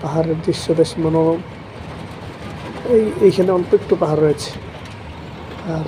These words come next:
চা বাগানের দিকে রয়েছে বৃহৎ পাহাড়, মৌলভীবাজার,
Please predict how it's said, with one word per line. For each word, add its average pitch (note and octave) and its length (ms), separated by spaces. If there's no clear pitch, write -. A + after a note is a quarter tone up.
চা F3 160
বাগানের F3+ 320
দিকে F3 140
রয়েছে D#3+ 400
বৃহৎ D#3 280
পাহাড়, D#3 260
মৌলভীবাজার, D#3 600